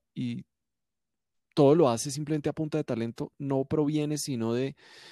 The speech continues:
un ejercicio de hacer una cosa una y otra y otra y otra y otra vez"?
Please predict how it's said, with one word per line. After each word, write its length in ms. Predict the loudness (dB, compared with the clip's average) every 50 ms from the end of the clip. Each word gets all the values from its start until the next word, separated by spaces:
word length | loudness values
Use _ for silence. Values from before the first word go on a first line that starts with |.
| -20 -20 _ -2
un 140 | 0 2 2
ejercicio 460 | 2 2 0 -2 -4 -2 0 4 4
de 180 | 4 4 4 2 -2
hacer 380 | -6 -8 -4 -4 -4 -4 -4 -4 -6
una 240 | -4 -4 -4 -4
cosa 340 | -4 -6 -6 -4 -6 -8 -8 -8
una 360 | -6 -4 -2 -2 -2 -2 -4 -6 -8
y 160 | -2 0 0
otra 360 | 0 0 -2 -6 -8 -8 -10 _
y 140 | -2 -2 -2
otra 320 | -2 -2 -4 -10 -12 -14 _
y 140 | -2 0 0
otra 280 | 0 0 -4 -8 -12 -8 _
y 100 | -4 -4
otra 240 | -4 -4 -6 -8 -8
vez"? 320 | -8 -12 -14 -14 -14 -18